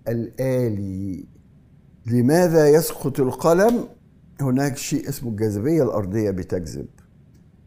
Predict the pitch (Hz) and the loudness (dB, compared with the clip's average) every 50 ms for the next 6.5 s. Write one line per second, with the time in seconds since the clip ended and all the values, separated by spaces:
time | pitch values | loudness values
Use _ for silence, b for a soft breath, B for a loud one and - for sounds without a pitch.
0 | - - 120 123 123 127 131 127 127 123 135 131 139 135 135 139 165 180 185 185 | -6 -2 0 0 2 2 2 0 -2 -2 -2 -2 0 0 0 0 0 0 0 0
1 | 170 160 170 165 165 165 165 165 143 135 147 165 190 214 196 170 156 139 127 - | 0 0 2 2 2 2 0 0 0 0 2 2 0 0 0 -2 -2 -4 -2 -2
2 | 143 135 139 147 156 160 156 - 147 135 135 127 123 117 110 - - 196 214 196 | 0 2 2 2 2 0 0 -2 -4 -2 -2 -4 -4 -4 -6 -8 -6 -2 -2 0
3 | 165 151 151 123 113 143 139 147 139 127 127 127 - - 143 151 147 - 127 - | 0 0 0 -2 -2 -2 -2 -2 -2 -2 -4 -4 -4 -4 -2 -2 -4 -6 -8 -8
4 | - 135 135 127 127 127 120 143 170 175 185 202 190 185 196 202 220 208 - - | -4 -4 -2 -2 -2 0 0 2 2 2 2 2 0 0 0 0 0 -2 -6 -14
5 | - - _ - - - 113 113 110 117 117 113 117 113 110 120 110 135 139 127 | -20 -20 _ -20 -16 -10 -8 -6 -4 0 0 0 0 0 -2 -4 -4 -4 -4 -4
6 | 117 107 - 117 98 87 90 90 - | -4 -4 -4 -6 -8 -8 -10 -12 -12